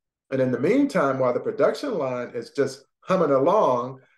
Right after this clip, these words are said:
you're going to pull together your logistics team and how these widgets are going to be delivered, um, whether you're gonna be using local trucks for some of your clients, or you're gonna be using a mailing system,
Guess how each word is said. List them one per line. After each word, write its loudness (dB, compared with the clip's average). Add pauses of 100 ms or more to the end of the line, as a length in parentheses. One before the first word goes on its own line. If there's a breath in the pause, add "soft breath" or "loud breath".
(160 soft breath)
you're 0
going 0
to -6
pull -2
together 0
your -4
logistics -8
team -8
and -10
how 0
these -6 (300 soft breath)
widgets -2
are -12
going -4
to -6
be -10
delivered, -2 (180)
um, -12
whether -8
you're -14
gonna -6
be -12
using -8
local -4
trucks -2
for -8
some -6
of -4
your -4
clients, 0
or -8
you're -12
gonna -6
be -10
using -8
a -10
mailing 2
system, -4